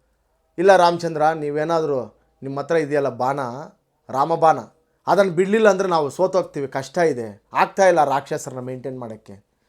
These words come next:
ಒಬ್ಬೊಬ್ಬನ ಸಾಯಿಸಿದ್ರೆ ನೂರು ನೂರು ಜನ ಆಗ್ತಾರೆ, ರಕ್ತದಲ್ಲಿ ಉಟ್ಕೊಂತಾರೆ ರಾಕ್ಷಸರು, ಏನು ಮಾಡೋದು?" "ಇಲ್ಲ ಧರ್ಮ ನ್ಯಾಯ ಏನೋ" ಅಂದಂತೆ. "ನೀವೇನಾದ್ರೂ ಆ ಥರ ಹೋದ್ರೆ, ಆ, ಸತ್ತೋಗೋದಂತ ನಮ್ಮ ಸೈನಿಕರು, ವಾನರ ಸೈನ್ಯ ಸತ್ತೋಗುತ್ತೆ,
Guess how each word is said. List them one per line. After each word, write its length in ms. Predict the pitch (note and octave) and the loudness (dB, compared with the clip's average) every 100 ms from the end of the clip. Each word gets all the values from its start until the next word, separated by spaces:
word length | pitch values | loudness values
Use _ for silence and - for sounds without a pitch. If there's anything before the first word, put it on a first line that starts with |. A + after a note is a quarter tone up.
| _ _ _ _ C3 | _ _ _ _ 0
ಒಬ್ಬೊಬ್ಬನ 400 | G3 G3+ A#3+ A3 | 4 6 4 4
ಸಾಯಿಸಿದ್ರೆ 420 | A3 A3 B3+ A3+ | 2 2 0 2
ನೂರು 180 | G#3 G3+ | 2 2
ನೂರು 140 | G3 | 0
ಜನ 140 | F#3 | 2
ಆಗ್ತಾರೆ, 320 | G#3 F3+ F3 D3 | 2 2 0 0
ರಕ್ತದಲ್ಲಿ 380 | E3 F#3 A3+ | -2 0 0
ಉಟ್ಕೊಂತಾರೆ 420 | G#3 - F#3 D#3 C#3 | 0 -2 -4 -2 -2
ರಾಕ್ಷಸರು, 400 | D3 - - C#3 | -2 -4 -8 -6
ಏನು 120 | C#3+ | -6
ಮಾಡೋದು?" 440 | C3+ A#2+ A2+ A2 _ _ _ _ _ _ _ _ _ | -8 -10 -12 -18 _ _ _ _ _ _ _ _ _
"ಇಲ್ಲ 180 | B3 C4+ | 2 4
ಧರ್ಮ 420 | F3 F#3+ G3+ G3+ | 6 6 6 4
ನ್ಯಾಯ 400 | G3 F3+ F#3+ F#3+ | 2 4 4 4
ಏನೋ" 180 | F3 E3+ | 2 0
ಅಂದಂತೆ. 320 | D#3+ C#3 A2+ | -2 -6 -8
"ನೀವೇನಾದ್ರೂ 500 | C#3 E3+ F#3 G#3 G#3 | -2 2 4 4 4
ಆ 60 | E3 | 4
ಥರ 160 | F3+ | 2
ಹೋದ್ರೆ, 400 | F3 E3 E3+ C#3+ C3+ C#3+ - _ _ - | 0 2 2 0 -4 -6 -14 _ _ -6
ಆ, 60 | C#3+ C#3 C3+ A#2+ A#2+ _ | -2 -2 -2 -4 -8 _
ಸತ್ತೋಗೋದಂತ 600 | - D#3+ A3 G3 F3+ E3+ | -4 2 2 4 0 -2
ನಮ್ಮ 260 | D#3+ D3 D3+ | -2 -4 -2
ಸೈನಿಕರು, 380 | E3 D#3+ C#3+ | -4 -2 -4
ವಾನರ 300 | C3 D#3+ F#3 | 2 2 2
ಸೈನ್ಯ 280 | F3+ F#3 F3 | 0 -2 -4
ಸತ್ತೋಗುತ್ತೆ, 880 | D3 C#3 E3 D#3 C#3+ C3+ C#3+ - _ | -6 -6 -4 -4 -4 -8 -10 -12 _